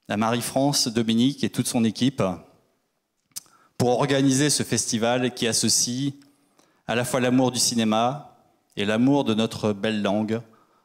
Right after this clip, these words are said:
enrichie de la culture de tous les pays où elle se parle, et plus particulièrement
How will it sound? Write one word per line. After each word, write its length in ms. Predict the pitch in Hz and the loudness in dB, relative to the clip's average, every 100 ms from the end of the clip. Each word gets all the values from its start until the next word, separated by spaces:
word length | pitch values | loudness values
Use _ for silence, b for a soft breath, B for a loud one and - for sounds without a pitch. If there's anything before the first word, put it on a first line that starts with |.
| b b b - | b b b -4
enrichie 540 | 120 123 127 - 139 | 0 2 0 0 0
de 100 | 113 | 0
la 240 | 104 101 | 2 2
culture 680 | 98 117 104 - 110 117 117 - b b b b - | 0 -6 -6 -2 0 0 -2 -18 b b b b -6
de 60 | |
tous 180 | 104 135 | -2 0
les 120 | 120 | 0
pays 260 | 113 113 123 | 0 2 2
où 100 | 107 | 2
elle 60 | |
se 140 | 98 101 | -2 -4
parle, 420 | - 98 110 120 - - - _ - | -2 0 -2 -6 -14 -20 -20 _ -8
et 100 | 113 | -2
plus 160 | 131 | 0
particulièrement 960 | 127 - - 107 110 104 107 113 131 | 0 -4 -8 -2 0 0 0 0 -2